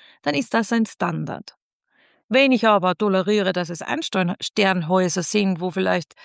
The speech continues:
die Handtücher schmutzig sind die ganze Zeit und was weiß ich alles, you get what you tolerate. Das heißt, auf was lockst du für dich ein außergewöhnliches Leben ein? Und in Bezug auf deine Identität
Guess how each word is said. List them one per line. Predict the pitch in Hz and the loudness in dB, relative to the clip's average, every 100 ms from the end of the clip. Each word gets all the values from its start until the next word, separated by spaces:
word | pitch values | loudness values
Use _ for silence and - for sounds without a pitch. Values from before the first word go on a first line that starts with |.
| - - _ - | -20 -20 _ -6
die | 202 | -2
Handtücher | 190 262 277 226 247 | 0 0 0 0 0
schmutzig | 240 240 - 208 | 0 -2 -2 -8
sind | - 202 190 | -4 -4 -2
die | - | -4
ganze | 180 175 - | -4 -4 -8
Zeit | - 170 170 | -4 -4 -4
und | - 180 | -4 -2
was | 185 | -2
weiß | 175 170 | -2 -4
ich | 294 - | -4 -4
alles, | 185 165 185 233 - _ _ _ _ _ | -2 0 0 -2 -6 _ _ _ _ _
you | 277 330 | 2 2
get | - 196 - - - - | 2 0 0 -8 -18 -6
what | 196 190 | -4 -2
you | 220 - | -2 -2
tolerate. | - 190 156 147 - - - _ _ _ _ - | -2 -2 -2 -4 -8 -16 -20 _ _ _ _ -8
Das | 185 | -2
heißt, | 196 185 - | 0 -2 -6
auf | 175 165 | -6 -6
was | 170 175 190 - - - | -2 -2 0 -4 -10 -8
lockst | 196 190 214 - - | 0 2 0 -2 -2
du | 294 330 415 - | 2 4 2 -2
für | - 202 _ 240 | -6 -6 _ 0
dich | 294 - | 0 0
ein | 202 | -6
außergewöhnliches | - 170 - 202 196 202 196 196 196 | -4 -6 -4 -4 -2 0 -2 -2 -6
Leben | 190 190 220 | -4 -4 -4
ein? | 180 160 - _ _ - - - | -4 -6 -10 _ _ -20 -20 -8
Und | - 269 381 494 - _ _ | 2 4 4 0 -10 _ _
in | 240 | 0
Bezug | 226 - 233 | 2 2 0
auf | 214 | 0
deine | - 190 | 2 2
Identität | 190 185 175 185 - 208 339 | 2 -2 -2 -4 0 2 2